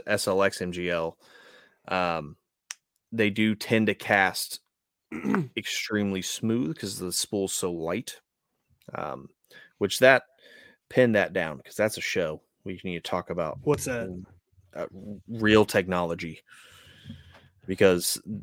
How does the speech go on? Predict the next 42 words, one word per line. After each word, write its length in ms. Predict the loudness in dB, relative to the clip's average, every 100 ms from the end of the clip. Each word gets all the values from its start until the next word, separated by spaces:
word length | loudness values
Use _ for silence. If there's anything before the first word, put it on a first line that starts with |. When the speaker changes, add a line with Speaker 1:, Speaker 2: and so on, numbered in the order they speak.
| -12
Speaker 1:
the 340 | -14 -2 -2 0
Shimano 640 | 2 2 6 6 6 4
market 400 | 0 0 -4 -6
is, 460 | -8 -4 0 0 -2
or 80 | -4
not 160 | -4 -6
Shimano 340 | -6 -6 -4
market, 220 | -6 -6
but 80 | -6
Shimano 580 | -2 0 4 4 4 2
and 140 | 0
Daiwa 420 | 2 4 4 2 0
and 80 |
all 100 | 0
these 140 | -2 -4
companies 420 | -6 -6 -6 -4
are 60 | -4
making 320 | -4 -4 -8
some 160 | -10
crazy 380 | -4 0 0 -2
stuff 280 | -2 -2 -2
in 80 | -4
their 140 | -2
reels 500 | -2 -2 -2 -4 -10 _ _ -16
Speaker 2:
Yeah, 200 | -8 -6
they 140 | -4 -6
are. 200 | -6 -6
Speaker 1:
that 80 |
we 80 | -4
need 100 | -4
to 80 | -6
go 200 | -4 -4
over. 260 | -4 -6 -10 _ -6 0
So 180 | 0 0 2
Speaker 2:
We 120 | 8 10
need 80 |
to 80 | 12
have 120 | 12
somebody 300 | 10 8 8
on 220 | 6 0 -2
for 160 | -6
that. 260 | -6 -6